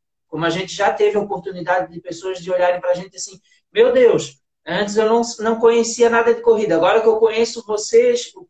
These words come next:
quanta corrida tem por aí, a gente às vezes nem para pra perceber." Claro, é sempre cedo, é domingo cedo, é do, é sábado cedo, ou às vezes sábado à noite, quando tem algumas night room,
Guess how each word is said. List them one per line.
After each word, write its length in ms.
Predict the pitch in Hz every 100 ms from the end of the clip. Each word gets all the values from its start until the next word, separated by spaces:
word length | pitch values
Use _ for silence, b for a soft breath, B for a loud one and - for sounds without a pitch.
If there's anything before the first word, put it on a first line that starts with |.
| -
quanta 400 | 254 359 - 349
corrida 480 | 302 233 294 302 294
tem 160 | 277
por 140 | 262 254
aí, 220 | 254 269
a 60 |
gente 260 | 233 233 240
às 80 | 233
vezes 160 | 247
nem 200 | 240 277
para 260 | 285 269 269
pra 100 | 254
perceber." 560 | - 233 254 480 269 - _ _ _ _
Claro, 340 | 226 254 226
é 180 | 180 190
sempre 380 | 196 262 269 269
cedo, 360 | - 277 269 208
é 80 |
domingo 400 | 202 214 254 233
cedo, 460 | 233 - 262 254 202
é 40 |
do, 140 | 190 208
é 40 |
sábado 480 | 202 - 233 233 208
cedo, 480 | - 254 254 202 196
ou 100 | 214
às 120 | 185
vezes 260 | 226 226 -
sábado 300 | 220 220 214
à 60 |
noite, 320 | 214 233 226
quando 180 | - 202
tem 120 | 208
algumas 340 | 208 202 202 208
night 260 | 208 208 190
room, 280 | 226 240